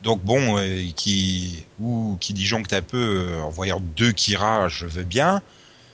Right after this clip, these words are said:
Et puis, tu sais, il commence à reprendre le dessus. Et puis, tout d'un coup, je sais pas, ça doit être le septième épisode, un truc comme ça. Euh, tout d'un coup, euh, il se remet à faire des gros caca nerveux, sans raison. Ah, bah oui, mais cet épisode, il a été écrit par le, le showrunner.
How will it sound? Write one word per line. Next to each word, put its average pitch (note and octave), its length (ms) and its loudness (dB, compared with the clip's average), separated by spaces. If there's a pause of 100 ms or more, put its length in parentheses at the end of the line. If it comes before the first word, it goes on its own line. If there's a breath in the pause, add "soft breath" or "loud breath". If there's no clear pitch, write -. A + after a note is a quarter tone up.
(260 soft breath)
Et G#2+ 80 0
puis, - 180 2
tu - 60 0
sais, F#3 80 2
il D#3+ 60 2
commence A2 300 4
à A#2+ 40 4
reprendre A#2 300 0
le B2 100 4
dessus. D#3+ 260 -4
Et A#2 60 0
puis, F#2+ 160 -6
tout - 140 -8
d'un A#2+ 120 2
coup, E3 220 -6
je - 80 0
sais - 80 -8
pas, - 180 -4
ça - 140 -8
doit F#2+ 80 -4
être - 100 -8
le F#2+ 80 -6
septième A2+ 460 -2
épisode, A2 360 -2
un F#2+ 60 2
truc - 240 -8
comme G#2 140 0
ça. D3+ 240 2
Euh, G2 100 2
tout - 140 -10
d'un A#2 140 -2
coup, D#3 280 -2
euh, G#2 80 2
il G2+ 100 0
se - 120 0
remet A#2 160 2
à - 20 2
faire - 160 0
des C3 100 0
gros E3+ 180 -2
caca - 260 0
nerveux, E3+ 360 2
sans D3+ 180 0
raison. F3 360 0 (640 loud breath)
Ah, C#3 380 4
bah A#2 120 2
oui, C3+ 160 2
mais B2 180 2
cet - 320 -2
épisode, B2 360 0
il G#2+ 80 6
a - 20 6
été F#2 160 0
écrit - 200 -2
par E2+ 180 -2
le, E2+ 80 -4 (160)
le A2+ 140 2
showrunner. G#2+ 520 2